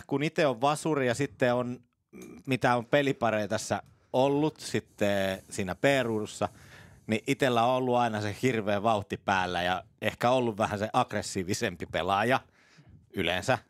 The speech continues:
Mut nythän, nythän roolit on vauhtunut,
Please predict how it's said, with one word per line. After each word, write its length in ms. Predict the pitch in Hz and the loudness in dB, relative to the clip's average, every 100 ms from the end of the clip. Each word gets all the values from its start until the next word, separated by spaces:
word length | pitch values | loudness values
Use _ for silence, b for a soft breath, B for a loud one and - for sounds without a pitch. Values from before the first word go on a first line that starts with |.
| _ b b b b b - | _ b b b b b 0
Mut 140 | 127 | 2
nythän, 360 | 151 147 135 131 - _ _ _ - | 4 2 0 -2 -16 _ _ _ -2
nythän 460 | 147 143 120 117 117 _ _ | 0 2 0 0 -8 _ _
roolit 420 | - 135 135 117 135 | 2 4 4 0 -2
on 100 | 104 | 0
vauhtunut, 440 | 117 - 120 113 | 0 0 -4 -4